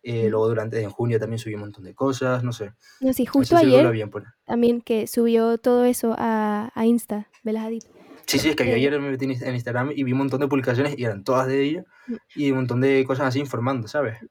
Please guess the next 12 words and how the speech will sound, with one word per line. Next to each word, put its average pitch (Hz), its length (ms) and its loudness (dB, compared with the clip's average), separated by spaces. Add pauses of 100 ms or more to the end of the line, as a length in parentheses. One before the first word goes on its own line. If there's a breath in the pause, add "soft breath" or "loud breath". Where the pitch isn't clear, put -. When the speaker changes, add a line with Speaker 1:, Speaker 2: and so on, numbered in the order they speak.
Speaker 2:
Pues 233 200 -4
vi 254 160 0
un 262 100 -2
tuite, 269 560 -6
o 226 140 -2
sea, 233 200 -4
un 226 80 -2
tuit 277 240 -6 (500 soft breath)
que 240 520 -2
era 247 160 -2
en 254 100 -4
plan, 220 360 -6